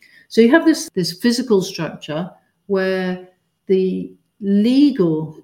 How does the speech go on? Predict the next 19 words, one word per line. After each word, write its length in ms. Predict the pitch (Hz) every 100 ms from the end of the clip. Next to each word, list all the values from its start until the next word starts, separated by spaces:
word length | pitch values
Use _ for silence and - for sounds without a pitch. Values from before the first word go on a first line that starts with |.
| -
technologies 880 | - 185 170 180 165 160 147 160 175
associated 680 | 165 170 160 165 151 147 160
with 160 | 156 156
it 240 | 160 - _ _ -
are 80 |
dividing 520 | 175 180 190 196 208 196
it 80 | 175
up 160 | 165
in 100 | 170
different 340 | 165 160 165 160
ways. 360 | 151 143 -
So 80 | 165
you 140 | 170
get 280 | 170 185 - _ _ _
the 140 | 185 180
flat 420 | - 226 226 214
owners 460 | 190 180 180 170 175
will 200 | 165 170
purchase 840 | - 190 196 202 - 170 165 -